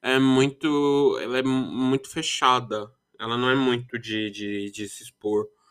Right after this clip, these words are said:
Tanto que, tipo, se você olhar de todas as Sonyeon Shidés,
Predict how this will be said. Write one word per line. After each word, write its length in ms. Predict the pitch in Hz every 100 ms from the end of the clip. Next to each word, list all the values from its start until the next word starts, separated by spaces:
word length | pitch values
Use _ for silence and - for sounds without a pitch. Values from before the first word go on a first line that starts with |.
| _ - - _ _ _
Tanto 300 | 127 131 156
que, 100 | 165
tipo, 200 | - 135
se 100 | 127
você 200 | 139 156
olhar 180 | 143 135
de 160 | 127
todas 240 | 165 185 196
as 80 |
Sonyeon 300 | 180 147 110
Shidés, 600 | 107 120 104 131 113 104